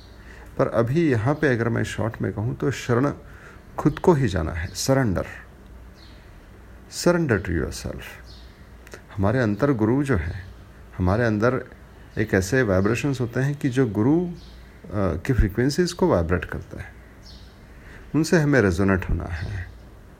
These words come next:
by surrendering। तो ये सरेंडर इसका एक बहुत ही गहरा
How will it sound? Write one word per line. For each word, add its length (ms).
by 140
surrendering। 600
तो 400
ये 220
सरेंडर 560
इसका 400
एक 320
बहुत 600
ही 140
गहरा 840